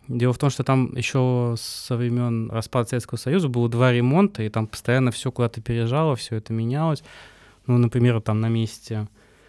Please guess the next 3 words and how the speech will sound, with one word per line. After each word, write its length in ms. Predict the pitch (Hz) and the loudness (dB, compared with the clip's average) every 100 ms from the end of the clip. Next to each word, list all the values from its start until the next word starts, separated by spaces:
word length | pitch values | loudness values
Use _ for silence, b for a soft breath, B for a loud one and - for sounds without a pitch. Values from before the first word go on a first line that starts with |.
| b b b - | b b b 6
нынешнего 640 | 139 127 117 - 110 107 | 8 8 4 0 0 0
лифта 920 | 107 110 - - 104 98 98 98 - - | 2 0 -2 -4 -2 -2 -4 -6 -10 -12
пассажирского 920 | - 107 104 165 - - 113 104 101 | -2 2 4 2 0 -4 -4 -2 -6